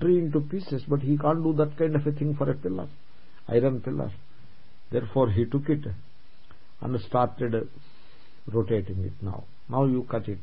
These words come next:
this, I will see how you will cut this. तस्य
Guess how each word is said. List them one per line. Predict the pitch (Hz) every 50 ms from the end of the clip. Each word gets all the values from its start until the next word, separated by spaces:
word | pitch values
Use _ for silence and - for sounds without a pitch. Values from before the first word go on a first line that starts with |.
| -
this, | - 110 98 - - -
I | 113 113
will | 107 104 101 98 -
see | 117 113
how | 101 110 110
you | 107 101 104 101
will | 101 98
cut | 92 - 107 92 87 -
this. | - 98 - - - - - - - - - - - - - - - - - - - - - - - - - - - - -
तस्य | 143 143 143 143 - - 143